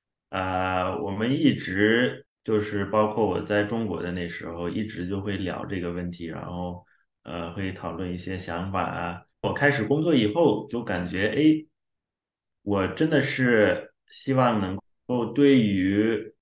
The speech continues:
非洲，就是在发展方面的那，那，就是缺乏的一些方面能够做出贡献。所以我们就是开始创业吧，应该是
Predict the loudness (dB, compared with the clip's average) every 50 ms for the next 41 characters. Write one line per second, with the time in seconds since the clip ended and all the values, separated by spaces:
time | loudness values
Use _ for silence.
0 | _ -4 0 2 4 4 4 2 0 -2 0 2 2 4 4 2 2 0 -2 -4
1 | -4 -4 -4 -2 -2 -2 2 4 4 4 4 2 2 4 4 4 4 2 2 0
2 | 0 -2 -4 -4 -2 -2 -2 -2 -2 -2 0 0 0 0 0 0 0 0 0 -2
3 | -2 -4 -8 _ _ _ -6 -4 -4 -4 -4 -4 0 0 0 2 2 2 0 2
4 | 2 0 0 0 0 0 -2 -2 -2 -2 -2 -2 -2 0 0 0 0 0 -2 -4
5 | -6 -4 -2 -2 -2 -2 0 -2 -2 -2 -4 -12 -10 -6 -2 0 0 0 0 0
6 | -2 -2 -2 -2 -2 -4 -6 -6 -6 -6 -6 -8 -10 -12 -8 -4 0 2 2 4
7 | 4 4 4 4 4 4 2 2 2 2 0 0 0 0 0 2 2 0 0 -2
8 | -8 -14 _ -8 0 4 4 4 4 4 2 0 -2 -2 -2 0 2 2 2 4
9 | 6 6 6 6 4 2 0 -2 -4 -2 -2 -2 0 2 4 4 2 2 -2 -4
10 | -2 2 4 4 4 4 4 2 0 -4 -8